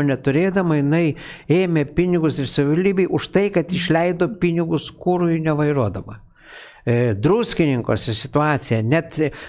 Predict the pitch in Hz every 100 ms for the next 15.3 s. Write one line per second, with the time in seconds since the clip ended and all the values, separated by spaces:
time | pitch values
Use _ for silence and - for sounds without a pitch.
0 | - 139 165 190 202 190 190 175 185 185
1 | 202 202 185 185 170 180 185 190 180 -
2 | - 185 196 170 151 147 139 135 127 117
3 | 101 107 143 147 190 196 185 - 180 180
4 | 175 180 180 185 - - 185 180 196 185
5 | - - - 170 165 151 151 139 - 147
6 | 147 156 143 131 - 175 - 180 175 185
7 | 190 175 - - - - 156 - 190 180
8 | 175 180 196 170 160 139 - - - -
9 | - 180 170 170 156 131 - - 160 185
10 | 160 147 143 - 190 170 175 175 175 170
11 | - - 151 147 156 143 - 175 180 170
12 | 170 165 165 175 175 170 170 165 175 175
13 | 165 170 170 175 165 156 - - - -
14 | 165 165 165 165 156 175 165 165 170 156
15 | - 165